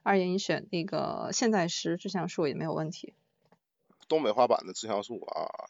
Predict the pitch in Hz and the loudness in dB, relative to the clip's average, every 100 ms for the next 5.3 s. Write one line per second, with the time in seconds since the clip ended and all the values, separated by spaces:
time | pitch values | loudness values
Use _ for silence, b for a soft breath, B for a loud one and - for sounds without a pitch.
0 | - - 123 120 117 117 - 113 85 - | -2 6 8 8 8 6 2 -2 -4 -10
1 | - - _ _ _ _ _ _ - 120 | -14 -20 _ _ _ _ _ _ 0 4
2 | 123 175 190 175 - 131 135 123 - - | 6 6 6 0 4 4 4 0 -4 -12
3 | b b _ _ _ _ - 175 196 175 | b b _ _ _ _ 4 4 6 6
4 | 170 143 139 143 135 131 - 123 120 - | 8 8 6 6 6 4 2 0 2 2
5 | 104 - | -4 -8